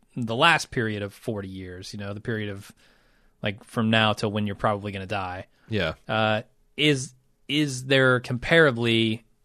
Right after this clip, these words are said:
Speaker 1: uh, a good enough reason to think that the advancements will be sufficient to keep us alive much longer than we should be? I lean toward no on that.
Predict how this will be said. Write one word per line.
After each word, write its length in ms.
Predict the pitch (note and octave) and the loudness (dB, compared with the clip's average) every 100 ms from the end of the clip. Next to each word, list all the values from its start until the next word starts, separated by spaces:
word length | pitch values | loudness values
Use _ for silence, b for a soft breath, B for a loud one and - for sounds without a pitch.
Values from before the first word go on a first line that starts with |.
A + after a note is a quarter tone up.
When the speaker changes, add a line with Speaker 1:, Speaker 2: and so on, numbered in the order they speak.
| _ | _
Speaker 1:
uh, 360 | C3 A#2+ A2+ A#2 - | -2 0 0 -2 -4
a 60 | B2+ | -6
good 220 | A#2 D#3 | 0 2
enough 240 | D3+ C3 C3+ | 4 2 2
reason 260 | B2+ A#2+ | 0 0
to 80 | A2 | -2
think 280 | - A#2+ A2 | -2 -2 -2
that 80 | A2 | -4
the 100 | A2 | -4
advancements 520 | G#2+ A#2 A2+ A#2 - | -2 -2 -2 -6 -6
will 60 | A2 | -8
be 120 | G#2+ | -8
sufficient 540 | - A#2 G#2+ A2 G#2+ | -6 -6 -4 -6 -6
to 160 | - G#2 | -8 -10
keep 280 | - A2+ A#2+ | -8 -8 -8
us 160 | A#2 | -10
alive 400 | G2+ G2+ G2+ G2 | -8 -6 -8 -8
much 580 | G#2+ A2+ A#2 A#2 - - | -4 -2 2 0 -2 -8
longer 380 | A2 G2+ F#2+ G2 | -6 -6 -8 -10
than 120 | G2 | -10
we 80 | F#2+ | -10
should 260 | - B2+ F#2+ | -6 -6 -6
be? 280 | F#2 F2+ b b b b b _ _ _ _ _ _ _ _ _ _ - | -14 -16 b b b b b _ _ _ _ _ _ _ _ _ _ 2
I 100 | D#3 | 4
lean 280 | E3 G3 F3 | 4 2 2
toward 240 | C3+ G#2+ | 0 0
no 180 | G#2+ F2+ | -2 -4
on 140 | E2+ | -10
that. 220 | E2+ F2 | -12 -12